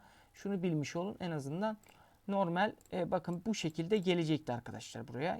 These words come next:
Zaten geldi ama içi boş. Çünkü yarıda kestim projeyi. Siz devam etseydiniz bu buraya gelecekti. Üç yüz altmış megabayt gelecekti.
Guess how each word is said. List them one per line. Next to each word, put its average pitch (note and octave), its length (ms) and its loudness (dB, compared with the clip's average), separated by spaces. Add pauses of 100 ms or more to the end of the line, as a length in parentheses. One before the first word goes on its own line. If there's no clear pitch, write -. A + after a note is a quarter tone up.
Zaten F3 400 0
geldi E3+ 380 4
ama G3 440 2
içi F3 260 -2
boş. G#3+ 340 0 (280)
Çünkü G3+ 280 -4
yarıda F#3 380 4
kestim C3+ 400 -4
projeyi. C3+ 400 -4
Siz F#3 260 -4
devam F#3 260 4
etseydiniz E3+ 540 -2
bu E3 120 -4
buraya D3+ 220 0
gelecekti. D#3+ 460 0
Üç D3+ 160 -8
yüz D3+ 80 -6
altmış - 320 -4
megabayt C#3+ 420 -4
gelecekti. B2+ 440 -4